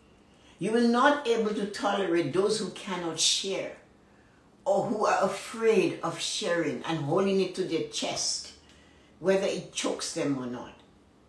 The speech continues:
You will not hate them, but you will find yourself having an excuse not to be with them. You will never be entangled like this with them.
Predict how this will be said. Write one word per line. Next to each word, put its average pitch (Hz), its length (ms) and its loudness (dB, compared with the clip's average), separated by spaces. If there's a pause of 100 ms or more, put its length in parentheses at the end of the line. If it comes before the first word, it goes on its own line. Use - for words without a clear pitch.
(560)
You 202 200 2
will 254 200 4
not 277 200 4
hate - 440 -8
them, 180 340 -2 (1400)
but 220 220 4
you 220 80 0
will 208 100 0
find 240 460 0
yourself 190 500 0
having 165 400 -4
an 160 120 -2
excuse 147 720 -8 (420)
not 226 380 0
to - 100 0
be 190 240 -4
with 202 560 -2
them. - 240 -8 (460)
You 196 120 -4
will 226 200 4
never 262 360 4
be 220 180 -2
entangled 175 960 -2
like 127 320 -6
this - 360 -4
with 143 280 -4
them. 101 220 -12